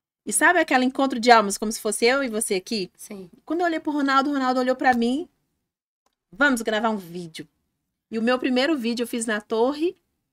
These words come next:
Speaker 1: e foi logo em seguida eu fiz aquele com o Anderson Freire.
Speaker 2: Entendi.
Speaker 1: E o Ronaldo falou, "Vamos pra torre." Eu, "Ah, eu não sei, não sei o quê." Ele falou, "Sabe?" Me deu um, um microfone e falou, "Vai." E acho que era até aniversário de Brasília.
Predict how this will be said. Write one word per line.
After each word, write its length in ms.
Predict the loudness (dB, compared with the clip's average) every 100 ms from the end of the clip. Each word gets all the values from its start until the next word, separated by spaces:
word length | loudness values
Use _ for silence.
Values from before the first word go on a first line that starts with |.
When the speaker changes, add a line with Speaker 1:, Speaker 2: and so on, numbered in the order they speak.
| _ _ _ _ _ _ _ _ _ _
Speaker 1:
e 40 |
foi 200 | -4 0
logo 220 | 4 4 4
em 40 |
seguida 300 | 0 0 0
eu 60 | 0
fiz 180 | -2
aquele 260 | -2 -2 -4
com 160 | -2 -2
o 20 |
Anderson 360 | 0 -2 -4
Freire. 380 | -8 -6 -6 -6 -12
Speaker 2:
Entendi. 520 | -14 -14 -14 -16 -8 2 2 2 _ _ -20 _ _
Speaker 1:
E 80 | -6
o 40 | -2
Ronaldo 460 | 0 2 0 0
falou, 200 | -4 -4
"Vamos 300 | -2 -2 -2
pra 160 | -4 -6
torre." 360 | -6 -8 -4
Eu, 100 | -2
"Ah, 140 | -2 -4
eu 140 | -8 -8
não 100 | -6
sei, 440 | -6 -6 -4 -4
não 120 | -4
sei 120 | -6 -8
o 40 |
quê." 140 | -8
Ele 100 | -8
falou, 180 | -8 -12
"Sabe?" 680 | -12 -14 -16 -18 -12 -12 -12 _ _
Me 100 | -12
deu 240 | -10 -6 -6
um, 200 | -8 -12 -16 -14
um 80 |
microfone 540 | -12 -10 -10 -10 -12 -14
e 20 |
falou, 160 | -12 -14
"Vai." 420 | -12 -14 -14 -18 _ _ _ _ _ _ _ _ _ _
E 440 | -12 -8 -6 -4 -2
acho 240 | -2 -6
que 60 | -6
era 100 | -6
até 100 | -4
aniversário 440 | -6 -6 -6 -6
de 80 | -4
Brasília. 640 | -4 -4 -4 -6 -8 -10